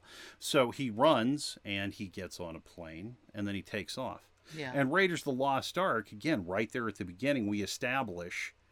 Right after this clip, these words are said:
Speaker 1: that Indy is afraid of snakes because there is a snake
Speaker 2: <laughs> That's true.
Speaker 1: in the back of the
Speaker 2: In the
Speaker 1: plane.
Speaker 2: plane. <laughs>
Speaker 1: So it's like, I, I love how they bring all these points around. Also, we have in Indiana Jones and the Last Crusade,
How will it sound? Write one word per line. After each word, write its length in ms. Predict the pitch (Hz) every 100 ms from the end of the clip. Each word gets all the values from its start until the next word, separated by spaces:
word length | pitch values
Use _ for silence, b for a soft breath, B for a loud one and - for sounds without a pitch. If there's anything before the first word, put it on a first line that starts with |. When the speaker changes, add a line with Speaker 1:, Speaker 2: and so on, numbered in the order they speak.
| b b b
Speaker 1:
that 160 | 120 110
Indy 260 | 123 113
is 120 | 110 -
afraid 280 | - 110
of 60 | 92
snakes 400 | - - 147 87
because 300 | - 101 104
there 160 | 107 120
is 100 | 98
a 60 |
snake 680 | - - 117 139 90 - - -
Speaker 2:
<laughs> 160 | 170 -
That's 260 | 139 127 -
true. 280 | 160 147 135
Speaker 1:
in 140 | 113
the 60 | 104
back 360 | 90 104 101
of 60 | 123
the 60 | 98
Speaker 2:
In 60 | 131
the 40 |
Speaker 1:
plane. 340 | 165 139 87 - -
Speaker 2:
plane. 160 | - -
<laughs> 80 | -
Speaker 1:
So 220 | - 185
it's 160 | 180 196
like, 180 | 185 -
I, 160 | 156 156
I 120 | 156
love 400 | 143 139 185 214
how 200 | 175 175
they 120 | 139 113
bring 400 | 92 127 135 123
all 140 | 113
these 200 | 101 -
points 460 | - 151 151 151 120
around. 460 | 95 85 82 80 - B B B B
Also, 360 | 160 196 - 180
we 200 | 156 147
have 540 | 143 135 127 117 107
in 160 | 123 117
Indiana 400 | 127 123 120 110
Jones 360 | 98 113 110 110
and 80 | 107
the 40 |
Last 340 | 104 104 98
Crusade, 640 | - 110 95 - 107 101